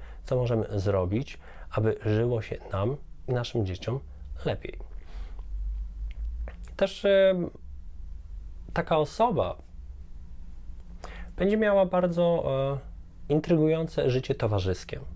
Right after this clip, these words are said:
Na pewno nie będzie można się z nią nudzić i będzie wiedziała, jak sobie, e, zaskarbić przychylność, e,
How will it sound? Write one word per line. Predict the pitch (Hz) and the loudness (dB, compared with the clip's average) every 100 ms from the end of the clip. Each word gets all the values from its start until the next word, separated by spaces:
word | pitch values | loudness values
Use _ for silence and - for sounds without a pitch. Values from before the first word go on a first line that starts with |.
| - - - - | -10 -10 -8 -4
Na | 127 | 0
pewno | 143 147 | 2 4
nie | 139 | 4
będzie | 139 | 2
można | 135 131 117 | 2 0 2
się | 120 | 2
z | 110 | 2
nią | 107 | 2
nudzić | 117 123 - - - - | 2 0 -2 -6 -8 0
i | 139 | 4
będzie | 131 127 | 6 6
wiedziała, | 123 131 131 | 4 2 2
jak | 127 - | -2 0
sobie, | 127 120 117 - | 2 4 4 2
e, | 123 107 107 - - - - - - - - 123 | 2 2 0 -4 -10 -10 -8 -8 -10 -10 -2 2
zaskarbić | 123 - 160 151 131 | 2 2 2 2 0
przychylność, | - - 120 156 143 98 90 110 - - - - - - - 104 | -4 -2 2 6 6 6 2 -2 -6 -10 -10 -8 -8 -8 -2 2
e, | 98 95 92 95 | 4 4 2 0